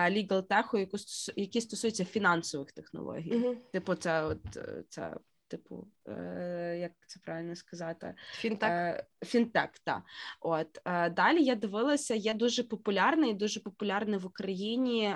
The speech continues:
Speaker 1: е, solutions, які стосуються агрокультурного сектору. Типу, юридичні
Speaker 2: Мгм.
Speaker 1: послуги у сфері
Speaker 2: Окей.
Speaker 1: агрокультурному. Це, ну, типу, я насправді знаю, що це дуже популярно, і я дивилася, в принципі,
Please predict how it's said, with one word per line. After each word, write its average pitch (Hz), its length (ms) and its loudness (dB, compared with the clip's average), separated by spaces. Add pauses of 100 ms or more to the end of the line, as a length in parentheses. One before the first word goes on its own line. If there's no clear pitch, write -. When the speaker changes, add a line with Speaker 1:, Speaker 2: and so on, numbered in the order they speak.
(120)
Speaker 1:
е, 185 40 -2
solutions, 185 720 -2
які 202 220 -4
стосуються 196 960 0 (100)
агрокультурного 196 920 2
сектору. - 600 -4 (580)
Типу, 196 260 -2
юридичні 185 560 4
Speaker 2:
Мгм. 196 100 -2 (100)
Speaker 1:
послуги 208 300 0
у 185 40 -2
сфері 185 300 -2
Speaker 2:
Окей. 175 140 0
Speaker 1:
агрокультурному. 175 1000 -2 (420)
Це, 190 400 0
ну, 240 160 6
типу, 226 240 0
я 226 140 4
насправді 247 420 2
знаю, 226 240 2
що 226 100 -4
це 226 100 -4
дуже 208 220 0
популярно, 226 640 4 (160)
і 208 180 2
я 208 220 2
дивилася, 208 600 0
в - 80 -12
принципі, 208 640 0